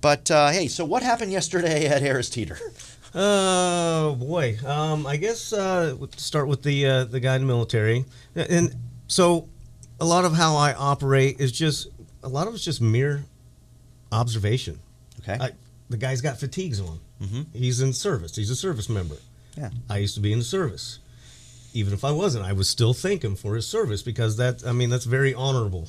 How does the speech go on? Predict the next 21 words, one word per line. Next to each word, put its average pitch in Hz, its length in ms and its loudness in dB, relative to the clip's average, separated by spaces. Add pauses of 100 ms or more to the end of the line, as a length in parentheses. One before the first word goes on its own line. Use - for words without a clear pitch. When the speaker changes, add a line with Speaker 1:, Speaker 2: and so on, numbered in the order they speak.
Speaker 2:
to 120 80 -2
Speaker 1:
Yeah. 92 60 4
Speaker 2:
me. 90 240 -2
And, 101 120 -2
and 110 200 2
I 110 80 6
wanna 117 200 8
thank 120 320 4
everyone 117 380 6
out 107 200 0
there, 95 260 0 (360)
uh, 98 240 2
even, 113 400 4
even 117 200 4
the 110 60 6
spouses. 110 680 0 (260)
Thank 113 260 2
you 110 60 2
for 110 140 4
your 98 120 6
service. 90 500 2